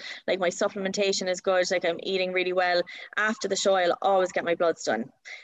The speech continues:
Um, about two to three weeks after to make sure everything is in a good place internally, that I'm in a good, that health markers are good, and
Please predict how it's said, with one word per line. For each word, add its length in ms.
Um, 300
about 220
two 140
to 100
three 200
weeks 200
after 380
to 140
make 180
sure 160
everything 380
is 140
in 100
a 40
good 180
place 500
internally, 640
that 140
I'm 160
in 60
a 60
good, 180
that 180
health 200
markers 380
are 80
good, 260
and 460